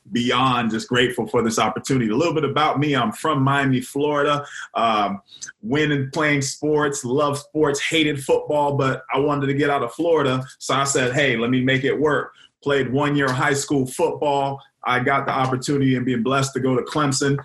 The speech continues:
Did that for five years, got two degrees while I was there,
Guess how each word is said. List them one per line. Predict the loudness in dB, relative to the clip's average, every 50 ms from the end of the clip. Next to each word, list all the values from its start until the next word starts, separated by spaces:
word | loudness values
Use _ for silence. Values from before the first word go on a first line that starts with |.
| -8 _ _ _ _ 0
Did | 2 2 2
that | 0 0 -2
for | -2 -6 -6
five | -4 -2 -2 0 0 0 0
years, | 0 2 2 2 2 0 -2 -4 -8 -8 -4
got | 0 0 0 0 0
two | -2 -2 0
degrees | 0 0 0 0 0 0 0 0 -2 -2
while | -2 0 0 0
I | 0 0
was | -2 -4 -4 -4
there, | -2 0 2 2 2 2 2 0